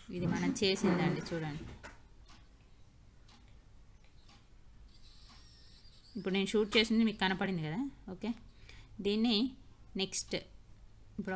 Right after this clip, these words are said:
options వస్తుంది. ఇక్కడ మనది హ్యాష్ ట్యాగ్ అంటారు కదా, ఈ హ్యాష్ ట్యాగ్స్ ఇవి, వీటి గురించి ముందు చెప్తాను. ఓకే, ఇది వినండి first. ఇప్పుడు ఈ వీడియోకి మనకి ఇక్కడ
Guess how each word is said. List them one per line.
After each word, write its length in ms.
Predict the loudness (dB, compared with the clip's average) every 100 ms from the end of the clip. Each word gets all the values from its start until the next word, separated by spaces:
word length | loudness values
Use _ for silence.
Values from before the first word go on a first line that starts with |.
| -2
options 320 | -2 -4 -2 -4
వస్తుంది. 360 | -6 -8 -10 -12 -18 -18 -18 -14 -6
ఇక్కడ 160 | 0 2 4
మనది 320 | 2 2 2 2 0 0
హ్యాష్ 240 | 4 4 4
ట్యాగ్ 180 | 0 0
అంటారు 260 | -2 -4 -4
కదా, 160 | -6 -2 -2
ఈ 20 | -2
హ్యాష్ 240 | 0 0 0
ట్యాగ్స్ 320 | -2 0 0 0 -8 -18 -20 -20 -16 -8 -2
ఇవి, 100 | 2
వీటి 120 | 2 2
గురించి 240 | 2 2 2
ముందు 160 | 0 -2 -4
చెప్తాను. 420 | -4 -4 -2 -2 -4 -10 -14 -14 -4
ఓకే, 140 | 2 2
ఇది 120 | 2 0
వినండి 280 | -2 -4 -4 -8
first. 260 | -8 -8 -8 -10 -18 -18 -14 -8
ఇప్పుడు 180 | -2 2
ఈ 40 | 2 2
వీడియోకి 520 | 4 4 2 0 0 2 0
మనకి 200 | 0 -2
ఇక్కడ 140 | -2